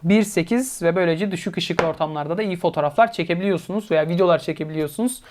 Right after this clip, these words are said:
Bunu niye söylüyorum? Özellikle bir belge fotoğraflamak istediğinizde aslında bu düşük ışık performansı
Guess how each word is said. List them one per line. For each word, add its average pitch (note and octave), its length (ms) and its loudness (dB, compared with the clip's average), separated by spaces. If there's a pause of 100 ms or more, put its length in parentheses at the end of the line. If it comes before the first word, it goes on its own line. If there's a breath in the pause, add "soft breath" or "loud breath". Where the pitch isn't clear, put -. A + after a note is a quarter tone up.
(200 loud breath)
Bunu B3+ 180 6
niye D4+ 160 6
söylüyorum? B3+ 400 2
Özellikle B3 500 2
bir A3+ 140 0
belge A#3 240 4
fotoğraflamak G#3+ 640 2
istediğinizde F#3+ 640 0
aslında G3+ 380 0
bu F#3 160 -4
düşük F3+ 300 -4
ışık F3+ 260 -4
performansı D#3 760 0